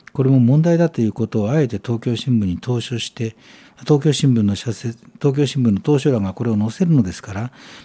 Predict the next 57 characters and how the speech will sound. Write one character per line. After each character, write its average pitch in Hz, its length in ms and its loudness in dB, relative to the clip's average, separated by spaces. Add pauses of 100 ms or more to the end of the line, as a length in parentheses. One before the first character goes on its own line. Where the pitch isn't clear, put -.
(140)
興 135 140 2
味 123 100 6
深 113 200 -2
い 98 60 0
で 87 80 -4
す - 100 -14
け 107 100 -10
れ 95 100 -4
ど 117 100 -2
も、 104 240 0 (540)
私 - 360 -2
は 170 140 2
こ - 140 -14
こ - 180 0
に 226 140 10
は 135 240 4
裁 131 260 -2
判 131 180 2
員 131 60 2
制 151 220 0
度 131 160 0
を 104 100 -2
真 151 220 -4
剣 165 160 0
に 160 80 0
考 175 160 -2 (140)
え 175 100 2
て - 160 -2
み 117 160 4
よ 170 160 6
う 113 40 -2
と - 160 -8
い 98 300 -2
う、 87 60 -16 (340)
そ 160 260 0
う 160 40 2
い 160 100 2
う、 151 240 0 (340)
ま 123 80 -6
あ、 - 20 0
い 120 120 2
わ 131 160 2
ば 151 220 -2 (360)
コ - 120 -6
ミ 151 100 4
ュ - 20 6
ニ 160 120 4
ケ 143 140 0
ー - 20 0
シ - 120 -4
ョ 95 60 -2
ン 90 60 -6
と - 120 -18
い - 100 -16
う - 40 -20
か、 - 220 -20 (680)
考 135 140 -2